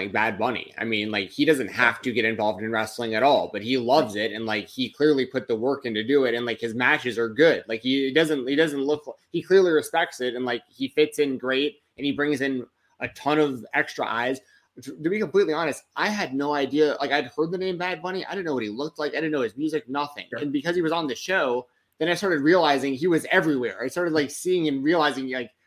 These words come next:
Speaker 1: "Oh my gosh, my stepbrother listens to this guy's music all the time." And, like, I, this is what I've seen his face everywhere. And it's like,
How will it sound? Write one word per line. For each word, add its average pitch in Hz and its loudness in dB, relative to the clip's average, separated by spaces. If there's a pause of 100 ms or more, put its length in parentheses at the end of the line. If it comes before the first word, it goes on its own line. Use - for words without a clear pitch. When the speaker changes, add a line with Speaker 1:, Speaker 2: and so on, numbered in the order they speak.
(140)
Speaker 1:
"Oh - -6
my 131 2
gosh, 139 2
my 123 -2
stepbrother 143 0
listens 135 -6
to 135 -8
this 135 -8
guy's 143 2
music 143 -4
all 156 -2
the 147 -4
time." 156 0
And, 127 -6
like, 123 -4
I, 131 -2 (100)
this 170 -2
is 143 -10
what 147 0
I've 147 0
seen 185 -2
his 170 -2
face 226 4
everywhere. 135 -2
And 123 -6
it's 123 -10
like, 131 -2